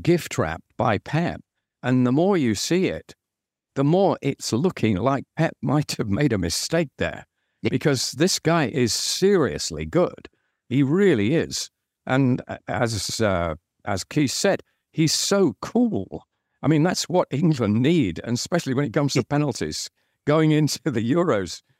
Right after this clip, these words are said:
Speaker 1: next year, England, one of the favourites, they've got a guy who can actually take a penalty. Wow. Uh,
Speaker 2: <laughs>
Speaker 1: so Chelsea are looking good. And, uh, Pochettino's even getting a tune out of, uh, Raheem Sterling,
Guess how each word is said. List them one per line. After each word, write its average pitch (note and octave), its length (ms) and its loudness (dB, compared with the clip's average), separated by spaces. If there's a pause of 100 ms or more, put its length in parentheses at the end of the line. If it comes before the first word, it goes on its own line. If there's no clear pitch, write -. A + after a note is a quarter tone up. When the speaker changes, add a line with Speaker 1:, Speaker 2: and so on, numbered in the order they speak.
Speaker 1:
next B2+ 380 -2
year, D#3 240 2
England, C3+ 360 0
one C#3 100 2
of A#2+ 60 0
the A2+ 60 0
favourites, D3+ 600 -2 (220)
they've E3 140 0
got E3 160 2
a C#3+ 60 2
guy F#2 280 0
who A2+ 140 -2
can B2 160 0
actually A#2 400 -4
take A#2+ 240 -2
a B2+ 60 0
penalty. G#3 580 -2 (280)
Wow. - 340 -2 (680)
Uh, D3+ 400 2
Speaker 2:
<laughs> - 600 0
Speaker 1:
so F3 300 2 (100)
Chelsea G#3+ 540 2
are D3 100 2
looking C#3+ 480 0
good. A2 400 0
And, G3 360 4 (220)
uh, - 80 -8
Pochettino's G3 720 0
even G3 220 2
getting A#2+ 280 -2
a A#2+ 60 -4
tune E3 320 0
out D#3+ 160 0
of, D#3 340 -4
uh, E3+ 320 0
Raheem F3 340 0
Sterling, G3 580 -2